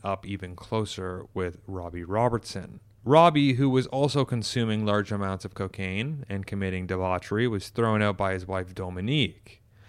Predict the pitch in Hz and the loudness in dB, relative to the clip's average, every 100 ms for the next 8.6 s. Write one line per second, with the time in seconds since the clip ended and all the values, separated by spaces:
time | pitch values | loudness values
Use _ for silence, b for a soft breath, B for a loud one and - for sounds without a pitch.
0 | b 98 101 98 92 - 98 - 98 107 | b -8 -4 -2 -2 -4 -6 -4 -2 2
1 | 113 127 123 - - - _ - 104 - | 2 2 -4 -14 -20 -20 _ -10 -8 0
2 | 139 139 107 110 120 - 98 98 - 123 | 2 4 2 0 -2 -10 -10 -10 0 0
3 | 123 98 95 110 110 123 117 113 107 - | 2 -2 -2 -4 -2 -4 0 0 -2 -6
4 | - 143 139 - 107 104 101 98 - 127 | 0 2 2 0 -6 -4 -4 -6 -2 -2
5 | 113 101 107 98 - 104 95 92 95 92 | 0 -4 -6 -8 -4 -2 -2 -2 -2 -2
6 | 92 92 87 95 90 92 98 95 90 90 | 0 -2 -2 -2 0 -2 -4 -6 -4 -6
7 | - 92 - - 101 98 98 101 - 104 | -6 -12 -8 -2 -2 -2 -8 -10 -8 -6
8 | 98 95 - 117 110 | -4 -4 -2 0 0